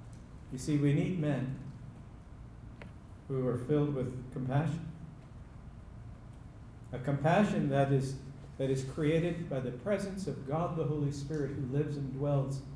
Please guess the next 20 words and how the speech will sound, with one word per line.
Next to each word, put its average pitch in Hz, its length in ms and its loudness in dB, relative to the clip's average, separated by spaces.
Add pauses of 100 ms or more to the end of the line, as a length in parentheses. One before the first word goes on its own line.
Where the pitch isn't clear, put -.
(340)
in 120 120 -2
their 110 200 -4 (120)
hearts. - 360 -6 (1300)
Often 160 400 6
referred 139 400 4
to 147 120 4
as 127 180 2
a 127 40 0
burden 175 840 0
for 151 160 -2
the 147 100 0
lost 143 360 0 (280)
or 131 140 2
a 120 40 2
burden 165 840 4 (180)
for 143 80 0
the 135 120 2
sick, 139 320 0 (260)
a 131 80 0
burden 160 640 2